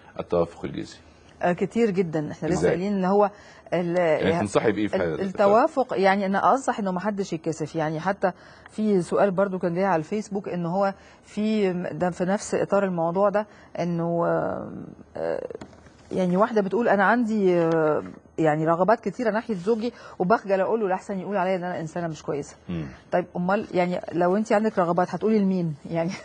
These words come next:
Speaker 2: دايمًا ده سؤالي. يعني إذا كان حتى مز-، ممنوع عليكي حتى ولو اجتماعيًا إنك تقولي لزوجك، أمال هتقولي لمين؟ لا طبعًا ده شيء، آه، بالعكس يجب، آه، ثقافيًا إن إحنا نعضده جدًا وإن إحنا نعلمه للناس من خلال
Speaker 1: مم.
Speaker 2: هذا المنبر التوعوي. و-،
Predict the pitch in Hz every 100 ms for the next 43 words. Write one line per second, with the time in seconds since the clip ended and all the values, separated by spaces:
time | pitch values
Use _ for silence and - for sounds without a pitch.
0 | 202 220 220 208 202 208 202 175 160 -
1 | - - - - 151 165 175 185 233 233
2 | 220 220 208 190 - - 175 180 185 185
3 | 202 240 214 185 220 214 226 220 202 233
4 | 220 208 - 196 220 233 190 - 214 202
5 | 175 180 - 185 214 214 180 185 165 160
6 | 156 - - - - 214 - 185 175 180
7 | 175 220 220 - - 170 185 185 202 -
8 | 185 202 208 175 - - - - - 180
9 | 180 208 - 202 254 240 202 214 190 185
10 | 175 170 208 196 185 185 208 190 190 190
11 | 170 165 208 220 170 160 165 196 - 175
12 | 180 180 190 165 180 175 185 175 165 160
13 | 156 156 202 262 - - - - - -
14 | 196 202 208 214